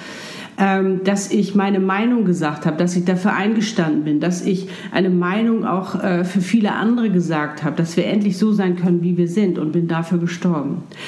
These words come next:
Und dieses, sag ich mal, Erlebnis, diese Schwere, diese Angst habe ich natürlich weiter, immer wieder in die neuen Inkarnationen mit reingenommen und jetzt endlich konnte ich sie lösen.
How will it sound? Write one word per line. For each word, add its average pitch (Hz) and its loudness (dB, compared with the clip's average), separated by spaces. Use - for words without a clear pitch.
Und 180 2
dieses, 233 0
sag 185 2
ich 185 -2
mal, 170 0
Erlebnis, 180 0
diese 208 2
Schwere, 180 0
diese 214 0
Angst 196 0
habe 208 0
ich 190 0
natürlich 175 -2
weiter, 202 0
immer 208 0
wieder 180 0
in 202 0
die 190 2
neuen 185 2
Inkarnationen 185 0
mit 175 0
reingenommen 185 0
und 147 -4
jetzt 208 -2
endlich 190 -2
konnte 190 -2
ich - -6
sie - -4
lösen. 175 -2